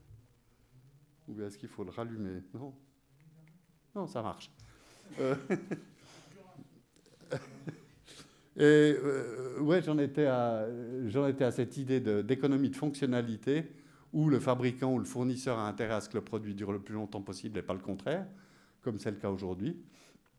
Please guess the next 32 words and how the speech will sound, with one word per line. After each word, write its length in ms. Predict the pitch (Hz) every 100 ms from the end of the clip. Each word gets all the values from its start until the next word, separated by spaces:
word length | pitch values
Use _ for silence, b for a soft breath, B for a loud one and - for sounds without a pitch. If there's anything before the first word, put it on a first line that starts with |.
| _ _ - -
Et 100 | 120
là, 200 | 123 135
on 140 | 107
est 80 | 101
très 260 | - 123 110
heureux 260 | 104 117
de, 320 | 113 101 95 95 B B B B B
de 80 | 117
faire 180 | 156
un 60 | 151
petit 120 | 151
coup 140 | - 156
de 60 |
pub 300 | - 175 160
à 100 | 139
notre 500 | 127 120 - - 113
principal 540 | 110 147 139 - 127 123
partenaire 460 | 117 - 117 110
en 80 | 110
France 340 | 101 123 113
et 80 | 101
pour 180 | 95 98
l'Europe, 400 | 101 95 131 - - B B B
qui 80 | -
s'appelle 300 | - - 104
Common, 540 | 98 147 143 160 175 110
comme 200 | - 113
propriété 560 | - 139 - 131 131 120
en 100 | 104
commun, 480 | 123 113 110 185 - B B B B B B
qui 300 | - 135 127
loue, 520 | 117 139 190 208 143